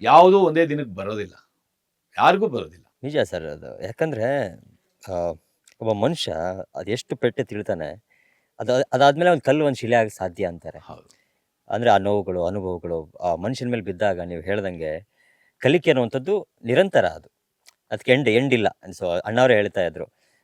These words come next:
Speaker 2: "ನಾನು ಇನ್ನೂ ಏನೂ ಗೊತ್ತಿಲ್ಲ, ನನಗೆ ಇನ್ನೂ ಕಲಿಯೋದು ತುಂಬ ಇದೆ" ಅಂತ ಅಂಥ ದೊಡ್ಡ ಮೇರು ನಟನೇ ಹೇಳ್ತಾ ಇದ್ರು. But
Speaker 1: ಹೌದು.
Speaker 2: ಅಂಥದ್ರಲ್ಲಿ ಇವತ್ತು ಏನಾಗ್ತಿದೆ ಅಂತಂದ್ರೆ, ಇವತ್ತು ಒಂದು ಸಿನಿಮಾ ಮಾಡಿರ್ತಾರೆ, "ನಾನೇ" ಅನ್ನೋ ಥರ ಹೇಳ್ತಾರೆ.
Speaker 1: ಹೌದು.
Speaker 2: ಅಂದ್ರೆ
Speaker 1: <laughs> ಅದ್ ನೋಡ್ತಾ ಇರ್ತೀವಿ.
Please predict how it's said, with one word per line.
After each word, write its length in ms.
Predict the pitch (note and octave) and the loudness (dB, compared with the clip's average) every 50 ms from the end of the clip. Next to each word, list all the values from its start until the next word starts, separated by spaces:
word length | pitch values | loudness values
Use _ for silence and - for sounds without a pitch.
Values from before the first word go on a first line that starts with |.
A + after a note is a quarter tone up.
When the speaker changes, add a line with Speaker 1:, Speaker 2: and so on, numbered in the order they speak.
| _ _ G2+ | _ _ -8
Speaker 2:
"ನಾನು 140 | F#2+ F2+ G2 | -6 -6 -4
ಇನ್ನೂ 140 | A2 A2+ | -2 0
ಏನೂ 160 | A2 G#2+ A2+ G2 | 0 0 0 -2
ಗೊತ್ತಿಲ್ಲ, 340 | G2+ F#2+ - A#2+ A2 G#2+ | -4 -6 -4 -2 -2 0
ನನಗೆ 120 | G2 F#2+ F#2 | -2 -2 -4
ಇನ್ನೂ 140 | G2 G#2 - | -8 -8 -8
ಕಲಿಯೋದು 240 | G2+ F#2+ G2 F#2+ | -4 -4 -4 -4
ತುಂಬ 200 | - F#2+ F#2 F#2 | -6 -8 -6 -6
ಇದೆ" 120 | F#2 F2+ F#2 | -4 -4 -4
ಅಂತ 120 | F2 E2+ | -6 -6
ಅಂಥ 160 | F2+ F2 - | -8 -8 -8
ದೊಡ್ಡ 220 | F#2 E2 F#2 F2+ F2+ | -10 -10 -10 -10 -10
ಮೇರು 240 | F2+ F2+ F#2+ F#2 F#2 | -8 -6 -8 -6 -8
ನಟನೇ 280 | F2 D#2+ F#2 F#2+ F2+ | -10 -10 -10 -10 -10
ಹೇಳ್ತಾ 300 | F2 E2+ D#2+ - - D#2+ | -10 -12 -14 -14 -14 -14
ಇದ್ರು. 200 | D2+ D2 D#2 E2 | -14 -14 -16 -18
But 120 | D2+ E2+ E2 | -18 -12 -12
Speaker 1:
ಹೌದು. 140 | F2 E2+ | -10 -10
Speaker 2:
ಅಂಥದ್ರಲ್ಲಿ 360 | E2+ G2 - - D#3+ E3 D3+ C#3+ | -8 -6 -2 0 2 4 4 4
ಇವತ್ತು 260 | C#3 F3+ E3 - D3+ | 4 2 2 2 0
ಏನಾಗ್ತಿದೆ 400 | D3+ D3+ D3 - - C3+ B2 B2 | 0 0 -2 -4 -6 -6 -4 -4
ಅಂತಂದ್ರೆ, 380 | A#2+ A#2 B2 A#2+ A#2 G#2 E2 D#2+ E2 G2 - _ _ _ _ _ _ _ _ _ _ _ _ _ _ _ _ _ _ _ B2 | -4 -4 -6 -6 -6 -4 -4 -4 -6 -8 -12 _ _ _ _ _ _ _ _ _ _ _ _ _ _ _ _ _ _ _ -4
ಇವತ್ತು 280 | A#2+ B2 C3+ - B2+ | 2 2 2 4 4
ಒಂದು 120 | B2+ B2+ - | 2 0 0
ಸಿನಿಮಾ 220 | A#2+ A2+ A#2+ A2+ | -2 -4 -4 -4
ಮಾಡಿರ್ತಾರೆ, 500 | G#2 F#2+ F2 E2+ E2 - - - - D2+ D#2 - _ _ _ _ _ _ _ _ _ _ _ _ _ _ G2+ | -4 -6 -8 -8 -12 -12 -12 -12 -12 -14 -16 -18 _ _ _ _ _ _ _ _ _ _ _ _ _ _ -8
"ನಾನೇ" 240 | F#2+ F#2+ F#2 F#2 F2+ | -6 -6 -6 -6 -8
ಅನ್ನೋ 160 | E2+ D#2+ D#2 | -10 -12 -14
ಥರ 120 | - - | -16 -20
ಹೇಳ್ತಾರೆ. 360 | - D#2+ - _ - - - | -20 -20 -20 _ -20 -20 -20
Speaker 1:
ಹೌದು. 220 | _ - _ - - | _ -20 _ -14 -6
Speaker 2:
ಅಂದ್ರೆ 160 | C3+ D#3+ E3 - - - - - - - - | -2 -2 -2 -2 -4 -10 -16 -16 -18 0 2
Speaker 1:
<laughs> 360 | E3+ D3 - - C#3 B2+ - | 2 2 4 0 -2 0 0
ಅದ್ 140 | B2+ B2 A2 | 0 0 0
ನೋಡ್ತಾ 280 | A#2 C3+ D3+ C#3 D#3+ C#3+ | -2 -2 0 2 2 2
ಇರ್ತೀವಿ. 380 | A#2+ - - D2+ A#1 - - | 2 0 -6 -16 -18 -18 -20